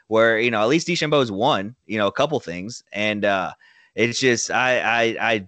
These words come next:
I can't stand Trevor Bauer. Uh, you know, we'll see. I think the Dodgers are set up in a good spot now with that rotation. That rotation's gonna be sick. They're gonna have to duke it out with the Padres. But I still, the next big game, I, I still, I, I will repeat again. The next big game Trevor Bauer pitches will be his first,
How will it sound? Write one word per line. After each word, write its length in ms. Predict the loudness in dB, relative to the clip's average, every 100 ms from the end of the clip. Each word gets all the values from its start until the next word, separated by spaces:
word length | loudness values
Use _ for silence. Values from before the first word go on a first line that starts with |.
| -10
I 160 | -8 -6
can't 280 | -6 -10 -8
stand 240 | -10 -6
Trevor 180 | -8 -6
Bauer. 480 | -2 0 0 -2 -6
Uh, 80 | -10
you 100 | -8
know, 140 | -6
we'll 240 | -6 -6 -6
see. 260 | -4 -2
I 80 | -2
think 220 | -2 -4
the 40 | -2
Dodgers 360 | 0 0 0
are 80 | -4
set 240 | -2 0 2
up 180 | 0
in 80 | -2
a 40 | -4
good 200 | -6 -6
spot 320 | -4 -4 -2
now 160 | -2
with 80 | 0
that 160 | 0 0
rotation. 400 | -2 -4 -6 -4
That 60 |
rotation's 400 | -6 -6 -8 -8
gonna 140 | -10 -8
be 80 | -8
sick. 300 | -4 -4 -2
They're 120 | -2
gonna 80 | -2
have 80 |
to 60 | -4
duke 220 | -4 -4
it 60 | 0
out 160 | 0
with 180 | 0 -2 -6
the 80 |
Padres. 580 | -2 0 0 0 -2 -4 _ _ -20 _ -4
But 400 | 2 4 4 0
I 180 | -2 -2
still, 480 | -2 2 4 2 0 _ -6
the 100 | -2
next 320 | 0 -2 -2
big 160 | -4
game, 380 | 0 -2 -2 -6 -4
I, 200 | -2 -2
I 260 | -2 -4
still, 320 | -8 -4 -4
I, 220 | -2 -2 -2
I 60 |
will 160 | 0 -2
repeat 200 | -4 -6
again. 200 | -6 -4
The 40 |
next 220 | -4 -4 -4
big 120 | -4
game 120 | -4
Trevor 240 | -2 -2
Bauer 180 | 2 2
pitches 280 | 2 -4 -6
will 80 | -6
be 120 | -4
his 200 | -4 -6
first, 380 | -4 -4 -6